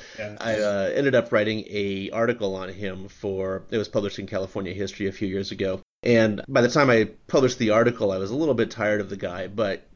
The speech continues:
Speaker 2: in the last couple of years, I've been more, I've been interested in going back and, and kind of revisiting the topic and seeing what more I can find about him, because there's never been any biographies written about him or anything. So it was, it's just interesting to talk to other people who have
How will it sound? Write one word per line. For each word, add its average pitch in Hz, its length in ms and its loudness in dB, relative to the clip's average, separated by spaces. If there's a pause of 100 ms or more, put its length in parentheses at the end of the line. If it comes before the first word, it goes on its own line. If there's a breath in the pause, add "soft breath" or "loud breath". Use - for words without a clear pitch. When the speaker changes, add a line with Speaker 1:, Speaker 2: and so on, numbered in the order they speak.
(180)
Speaker 2:
in 135 100 -4
the 117 60 0
last 117 200 2
couple 113 180 0
of 101 80 -6
years, 104 240 0
I've 95 120 -2
been 101 140 -2
more, 98 300 -2
I've 101 120 -2
been 101 100 -2
interested 104 300 -6
in 98 80 -6
going 98 220 -4
back 95 280 -4
and, 98 240 -8
and 98 320 -8
kind 113 120 -2
of 98 100 -4
revisiting 104 500 0
the 95 120 -2
topic 95 640 -2
and 95 300 -4 (520 soft breath)
seeing 120 200 6
what 110 260 4
more 104 320 6
I 92 80 2
can 98 160 -4
find 95 240 -6
about 90 220 -6
him, 95 80 -6
because 95 180 -6
there's 95 140 -4
never 98 200 -2
been 95 140 -6
any 104 220 -6
biographies 95 580 -6
written 98 220 -6
about 95 260 -8
him 95 100 -8
or 92 80 -8
anything. 92 400 -8
So 104 220 4
it 76 140 6
was, 127 160 4 (260)
it's 104 400 -2
just 147 160 4
interesting 131 480 2
to 107 340 4
talk 107 280 0
to 107 80 4
other 98 100 2
people 98 300 0
who 104 180 0
have 98 180 0